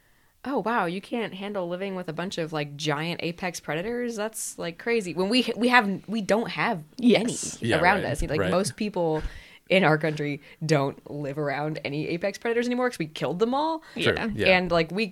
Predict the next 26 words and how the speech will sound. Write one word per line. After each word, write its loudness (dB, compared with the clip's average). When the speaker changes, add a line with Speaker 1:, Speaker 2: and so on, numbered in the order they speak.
Speaker 1:
killed 6
them 0
all 2
because 0
we -4
couldn't 0
handle 0
living -2
around -2
them. -4
So, -4
like, 6
Speaker 2:
Mm-hmm. -2
Speaker 1:
we -6
can -8
shut -10
up. -12
<laughs> 0
Speaker 2:
Yes. 0
Speaker 3:
Yes, -2
we -4
can. -2
Speaker 2:
<laughs> -4
Absolutely. 2
Speaker 3:
<laughs> 2
Um, 6